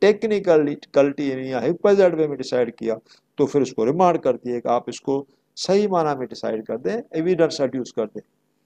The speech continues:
तो ये हमारा पूरी जो syllabus थी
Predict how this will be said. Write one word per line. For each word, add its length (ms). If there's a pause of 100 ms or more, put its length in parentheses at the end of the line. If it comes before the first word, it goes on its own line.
(3000)
तो 40
ये 480 (220)
हमारा 360 (360)
पूरी 260
जो 140
syllabus 540
थी 140